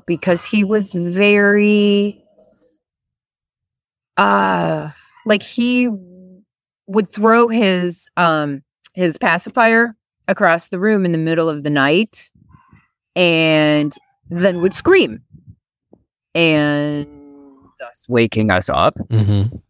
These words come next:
Speaker 1: And he needed that specific pacifier. No other pacifier would do. It had to be that one. And so you're fumbling in the dark.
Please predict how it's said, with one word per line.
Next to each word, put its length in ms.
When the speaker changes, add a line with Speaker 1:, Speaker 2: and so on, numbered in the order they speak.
Speaker 1:
And 220
he 720
needed 680
that 360
specific 1160
pacifier. 760
No 320
other 200
pacifier 800
would 280
do. 460
It 140
had 560
to 120
be 300
that 260
one. 420
And 480
so 220
you're 180
fumbling 480
in 100
the 60
dark. 240